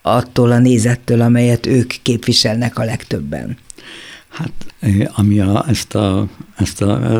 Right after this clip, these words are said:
Speaker 2: ez a kötetnek az első ír-, írása, és ar-, arról szól, hogy kétezerben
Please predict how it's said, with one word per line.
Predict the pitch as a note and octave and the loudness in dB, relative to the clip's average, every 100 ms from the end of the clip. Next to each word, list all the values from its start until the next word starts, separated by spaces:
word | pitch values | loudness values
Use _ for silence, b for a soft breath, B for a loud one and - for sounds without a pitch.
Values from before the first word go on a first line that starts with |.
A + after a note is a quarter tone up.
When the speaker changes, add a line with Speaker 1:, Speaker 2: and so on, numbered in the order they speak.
| A2 - | 0 0
Speaker 2:
ez | G#2+ | 0
a | G#2+ A2 | 2 0
kötetnek | - C3 A2 - G2+ | 0 -2 0 0 0
az | G2 | 0
első | B2 A2+ - | 0 0 -2
ír-, | A2+ B2 A3 | -2 -4 -2
írása, | A#3+ B2+ G#2+ A2 B2 | 0 2 0 0 0
és | A#2+ - | 0 0
ar-, | A#2+ | -4
arról | A2 A2 G2+ F2+ | -2 0 0 -2
szól, | - A2+ A2+ A2 B B B B B | -2 -2 -2 -4 B B B B B
hogy | - A2+ G#2 G2+ G#2 G2+ - - | -8 -4 -2 0 0 -2 -10 -18
kétezerben | - G#2+ G2 F2 F#2+ F2+ F#2 A#2 | -2 -2 0 -2 -2 -2 0 0